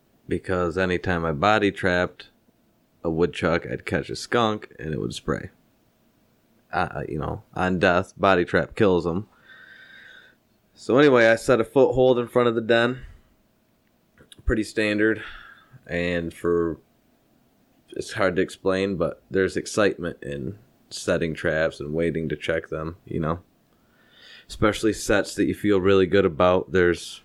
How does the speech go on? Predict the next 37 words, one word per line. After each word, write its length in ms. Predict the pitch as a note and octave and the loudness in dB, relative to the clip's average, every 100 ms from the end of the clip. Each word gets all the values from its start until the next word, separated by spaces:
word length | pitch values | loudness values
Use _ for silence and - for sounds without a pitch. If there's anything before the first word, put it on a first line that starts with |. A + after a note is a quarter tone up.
| - | -8
definitely 380 | D2 F#2 - F#2+ | 0 0 2 0
an 60 | F2+ | 0
excitement 580 | - - F2+ D2 D#2+ E2 | -2 0 0 0 -4 -2
in 100 | E2+ | -4
it. 120 | - _ _ _ _ | -6 _ _ _ _
And, 280 | - F#2 F2+ | -4 -2 0
uh, 300 | F2 E2 E2 F2 _ _ _ - | 0 -2 -4 -8 _ _ _ 0
anyway, 360 | A#2 G2+ G2 | 2 4 2
so 360 | G#2 G2 F2 E2 _ _ _ D2 | 2 0 0 -2 _ _ _ 2
we 140 | G#2 | 4
were 140 | G2+ | 6
getting 220 | F#2+ G2+ F2 | 4 2 2
ready 180 | G2 | 2
to 60 | F#2 | 2
go 140 | G2 | 4
to 60 | F#2+ | 2
Pizza 320 | - G2 - | 2 -2 -2
Sam's, 540 | - G2+ G2 A#2+ - - _ _ _ _ _ _ _ _ _ _ _ - | -2 0 2 -2 -8 -20 _ _ _ _ _ _ _ _ _ _ _ -8
and 260 | D#2 E2 | -2 0
I 120 | E2+ | 0
just 200 | D#2+ D#2+ | 0 -2
wanted 320 | F2+ F#2 F2+ D#2 | 0 0 0 0
to 80 | |
run 320 | D#2 D#2+ F2 F2 | 0 0 0 0
down 480 | F2 F2 F2+ F#2 - _ _ | 0 0 -4 -8 -16 _ _
and 120 | - D2 | -10 -4
check 300 | F2 E2 D2+ | -4 -4 -6
my 80 | |
trap. 400 | D2+ - G2+ - _ _ _ _ _ | -6 0 0 -2 _ _ _ _ _
So 220 | - D2+ | -8 -4
I 100 | C#2+ | -2
literally 420 | D2+ F2 E2+ D#2+ | 0 0 0 0
ran 560 | C#2 D2+ F2 F#2 F2+ F2 _ _ _ _ _ _ _ _ _ | -2 -2 0 -2 -4 -8 _ _ _ _ _ _ _ _ _
down 260 | - E2+ F2 | -4 -2 0
to 80 | E2 | -2
the 80 | D#2 | -4
creek, 480 | - A#2 C#3+ - | 0 2 0 -6